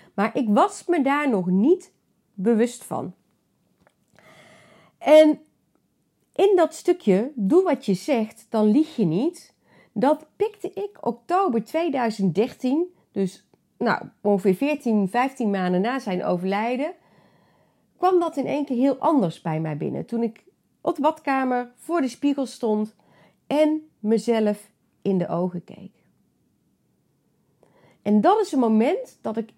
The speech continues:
echt nooit meer zal vergeten. Ik keek mezelf in de ogen in de spiegel en ik dacht, "Wie ben jij?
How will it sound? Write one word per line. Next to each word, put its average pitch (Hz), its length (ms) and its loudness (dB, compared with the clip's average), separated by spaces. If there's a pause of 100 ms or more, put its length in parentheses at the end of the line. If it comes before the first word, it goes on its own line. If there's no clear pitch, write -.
(140)
echt - 440 -4 (140)
nooit 262 640 4
meer 269 180 -2
zal 226 240 -8
vergeten. - 540 -16 (1000)
Ik 196 200 -10 (120)
keek 359 400 2 (100)
mezelf 269 680 -4
in 196 180 0
de 175 100 -2
ogen 247 400 -2
in 180 140 -4
de 156 60 -8
spiegel 185 600 -6 (1300)
en 202 160 -8
ik - 160 -12
dacht, - 400 -12 (2000)
"Wie 185 280 2
ben 233 280 0
jij? 147 300 -10